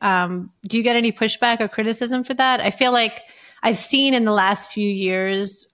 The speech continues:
especially around for men, I would say, especially for men, when they're like,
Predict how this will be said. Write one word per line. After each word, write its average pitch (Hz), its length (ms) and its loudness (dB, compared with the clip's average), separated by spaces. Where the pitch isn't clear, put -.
especially 302 420 2
around 202 300 0
for 226 100 2
men, 185 340 0
I 185 160 -2
would 202 160 -2
say, 208 180 2
especially 220 400 0
for 254 100 -4
men, 196 340 0
when 190 140 -4
they're 202 240 0
like, 190 420 -2